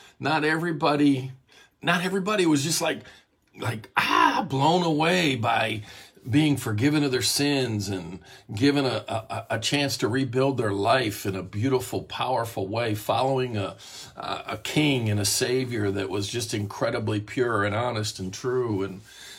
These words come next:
uh, I mean, it just, like, blew my mind that everybody wasn't smitten with the love stick.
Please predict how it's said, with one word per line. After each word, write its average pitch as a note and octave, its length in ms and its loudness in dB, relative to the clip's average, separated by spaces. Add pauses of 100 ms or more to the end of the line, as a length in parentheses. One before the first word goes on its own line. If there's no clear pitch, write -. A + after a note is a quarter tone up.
(120)
uh, F#2+ 420 -6 (140)
I A2+ 60 -2
mean, C#3+ 160 2
it C3+ 60 0
just, D#3+ 240 2
like, C3 260 2 (300)
blew D3+ 140 6
my C3 120 2
mind G#2+ 340 -2 (1200)
that A#2+ 100 2
everybody C3 360 6
wasn't A2+ 340 0
smitten B2+ 300 -2
with G#2 120 -4
the G2 60 -4
love G#2+ 200 -2
stick. - 360 -6